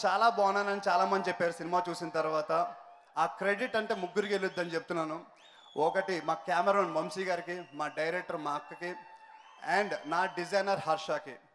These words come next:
and, um, మా డైరెక్షన్ టీమ్ అంతా చాలా బాగా చేశారు. And finally, ఇంకెవరైనా పేర్లు మర్చిపోతే మ-, క్షమించండి.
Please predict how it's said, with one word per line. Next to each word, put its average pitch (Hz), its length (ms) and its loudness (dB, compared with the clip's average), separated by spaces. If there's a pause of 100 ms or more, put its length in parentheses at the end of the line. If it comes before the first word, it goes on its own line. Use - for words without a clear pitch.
(1000)
and, 175 120 -4
um, 156 440 -2
మా 151 160 0
డైరెక్షన్ 156 420 -4
టీమ్ 165 140 -8
అంతా 160 180 -4 (100)
చాలా 156 160 -2
బాగా 160 180 -4
చేశారు. 147 420 -8 (260)
And 156 120 -8
finally, 180 680 -2
ఇంకెవరైనా 151 340 -2
పేర్లు 156 260 -6
మర్చిపోతే 147 420 -8
మ-, 143 220 -12
క్షమించండి. 143 680 -14